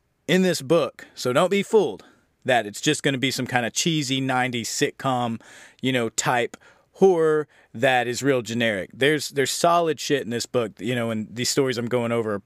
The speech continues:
perfect examples of those, even though I'm not really fleshing them out because I don't wanna give the whole book away. Anyway, funny enough, I think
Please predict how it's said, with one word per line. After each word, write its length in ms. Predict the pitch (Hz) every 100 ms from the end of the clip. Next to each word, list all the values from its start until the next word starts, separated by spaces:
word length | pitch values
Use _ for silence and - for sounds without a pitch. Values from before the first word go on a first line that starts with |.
| _
perfect 300 | 175 143 117
examples 500 | 104 127 131 117 104
of 100 | 104
those, 260 | 110 107 -
even 280 | 202 190 156
though 120 | 143
I'm 60 | 131
not 140 | 123
really 160 | 120 117
fleshing 340 | 135 117 110
them 100 | 104
out 220 | 107 104
because 240 | 98 110 101
I 40 |
don't 120 | 98
wanna 140 | 87 98
give 400 | 101 95 101 _ _
the 100 | -
whole 300 | - 101 92 - -
book 200 | 147 120
away. 280 | 90 92 - _ _ _ _ _ _ _ _ -
Anyway, 300 | 226 185 170
funny 280 | 262 285 220
enough, 280 | 196 180 -
I 120 | 175
think 300 | 175 220 202